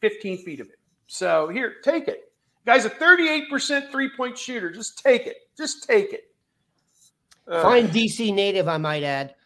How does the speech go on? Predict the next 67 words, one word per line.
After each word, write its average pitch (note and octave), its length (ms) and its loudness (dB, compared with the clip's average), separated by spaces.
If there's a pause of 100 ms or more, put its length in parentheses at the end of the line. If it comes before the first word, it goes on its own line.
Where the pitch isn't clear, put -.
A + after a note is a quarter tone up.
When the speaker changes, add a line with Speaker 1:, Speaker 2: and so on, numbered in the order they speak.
(400)
Speaker 2:
Same F3+ 280 0
high F3+ 180 2
school, F3+ 640 -4
Speaker 1:
The G3 100 -2
Speaker 2:
uh, - 40 -2
Speaker 1:
dots A#3 300 8
Speaker 2:
Caleb F3 140 -2
Speaker 1:
don't A3+ 160 8
Speaker 2:
Williams. F3 180 0
Speaker 1:
connect G#3 320 2
with F#3 160 -10
this F#3+ 160 -6
program D#3+ 520 -2
right D3 240 -4
Speaker 2:
Yeah. C#3+ 60 -8
Speaker 1:
now, C#3+ 380 -4
and D#3 280 -6
they F#3+ 140 -2
gotta F#3+ 260 2
get E3 180 -6
it - 120 -18
figured C3+ 320 -8
out. G#2+ 280 -10 (120)
They F3 160 -8
just F3 260 -6
Speaker 2:
Yeah. E3 200 2
Speaker 1:
gotta D#3 60 -14
get D#3+ 120 -4
it C#3 80 -6
figured C#3+ 340 -8
out, E3+ 200 4
or E3 100 -4
they're F#3+ 240 0
all G#3 160 4
gonna G#3 160 -2
be, G#3 420 -8
you G3 120 -10
know, F3 280 -8
out F3+ 140 0
on G3+ 120 -6
the F#3+ 60 -14
street. - 400 -12
That's - 220 -12
just - 260 -16
the G#3+ 60 -4
fact G3+ 200 -8
of - 40 -20
the F#3+ 60 -16
matter. G#3 480 -6 (300)
It's E3 220 -10
not, G3+ 260 2 (280)
it's - 220 -16
not G3 200 -2
show A3 200 0
friends, G3 440 -4
it's D3+ 160 -16
show F3 220 -6
business. - 600 -10
And, C3 360 -10
uh, C3 320 -2
this F3 180 -12
has F3 100 -14
gone F3+ 220 -4
on E3 220 -4
way F3+ 160 -8
too F3 200 -20
long. A2+ 240 -14